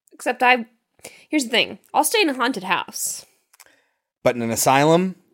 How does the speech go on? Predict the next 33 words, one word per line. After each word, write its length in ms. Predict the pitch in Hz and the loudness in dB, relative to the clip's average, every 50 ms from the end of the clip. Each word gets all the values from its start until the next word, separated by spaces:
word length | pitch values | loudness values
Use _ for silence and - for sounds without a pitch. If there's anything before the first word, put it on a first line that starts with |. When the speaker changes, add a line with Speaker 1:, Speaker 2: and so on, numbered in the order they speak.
| _ - | _ -18
Speaker 1:
No. 840 | - 190 180 175 180 175 165 156 175 208 233 233 220 190 160 143 131 | -16 -14 -12 -10 -8 -6 -4 0 0 2 2 2 2 0 0 0 0
Speaker 2:
A 100 | 127 123 | 0 0
haunted 460 | - - - 143 135 139 131 156 139 | 0 0 0 2 2 4 4 2 0
asylum? 580 | 139 - 151 139 143 151 160 165 170 180 170 - | 2 2 2 4 4 4 2 2 0 -2 -6 -6
Speaker 1:
No. 720 | 202 - 196 196 202 202 208 233 247 247 - 170 165 233 220 - - - _ _ _ _ | -6 -4 -2 0 2 4 4 4 4 4 2 2 0 -2 -6 -10 -16 -20 _ _ _ _
Speaker 2:
Kelsey 240 | - 139 135 - 131 | -2 -2 -2 -2 -2
has 160 | 127 120 - | -4 -2 -2
problems 340 | - 123 113 104 98 92 92 | 0 0 0 0 -2 -6 -12
with 120 | 101 92 | -12 -12
that. 240 | 107 104 104 113 - - | -12 -12 -12 -12 -14 -10
Speaker 1:
I 100 | - 226 | -8 -6
do. 520 | 202 - 208 190 185 185 185 175 175 190 208 _ _ _ _ _ _ _ _ _ _ _ _ _ _ - - | -4 0 2 4 4 4 2 0 -2 -6 -8 _ _ _ _ _ _ _ _ _ _ _ _ _ _ -12 -10
I 60 | 214 | -10
do. 500 | 190 185 214 180 170 175 170 170 202 190 _ _ _ - _ _ _ - | -8 -4 -2 -2 0 0 -2 -4 -6 -8 _ _ _ -20 _ _ _ 0
I 140 | 214 196 202 | 2 4 4
would, 580 | 202 202 196 185 180 180 175 180 180 185 175 - - | 4 2 0 -2 -6 -10 -10 -10 -12 -14 -18 -8 -4
I, 180 | - 196 190 180 | 0 2 2 4
I'm 180 | 110 190 202 | 2 2 0
sorry. 480 | - - - 220 214 202 190 185 185 - | 0 2 4 6 6 6 6 4 2 0
Like, 200 | - 202 196 - - | -2 -4 -4 -2 -2
I 80 | 185 | -2
know 320 | 196 202 196 196 196 196 190 | -2 0 0 -2 0 0 0
that 240 | 180 185 170 175 - _ _ _ _ _ - - _ - | 0 0 -2 -2 -6 _ _ _ _ _ -20 -16 _ -2
all, 480 | 196 185 - - 214 214 220 233 233 233 | 0 2 2 2 2 2 2 2 0 0
all 720 | - - 254 302 339 359 370 381 392 403 403 370 - 320 | 0 0 2 2 2 2 2 2 2 2 0 0 0 -2
of 120 | 320 277 285 | -2 -2 -2
my 400 | 285 311 302 294 294 294 294 285 | -2 0 2 2 2 2 0 0
interpretation 840 | 277 247 254 254 - 285 254 240 220 226 240 269 233 240 - - 220 | 0 -2 -4 -4 -4 -6 -4 -4 -4 -6 -4 -4 -4 -4 -4 -4 -4
of 60 | 214 214 | -2 0
what 140 | 220 - - | 0 0 0
a 40 | |
sanitarium 640 | 220 - 208 208 208 226 - 208 190 185 180 180 - | 2 2 2 2 2 2 0 -2 0 0 0 0 0
is, 340 | - 214 220 214 214 214 - | 4 6 6 6 6 2 -2